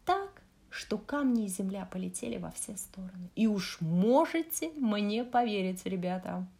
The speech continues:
колодец получился что надо. Просторный и глубокий. Тогда Эспен вынул из котомки орех, потихоньку положил его на дно колодца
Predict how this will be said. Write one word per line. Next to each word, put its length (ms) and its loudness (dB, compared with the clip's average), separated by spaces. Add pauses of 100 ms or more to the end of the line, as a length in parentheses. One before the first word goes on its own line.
(1600)
колодец 600 4
получился 880 0
что 460 -6
надо. 360 -8 (360)
Просторный 1500 4
и 200 0
глубокий. 840 -6 (500)
Тогда 400 0
Эспен 360 0
вынул 300 0
из 100 -6
котомки 640 -8
орех, 540 -4 (400)
потихоньку 920 2
положил 520 2
его 280 2
на 140 4
дно 300 6
колодца 760 0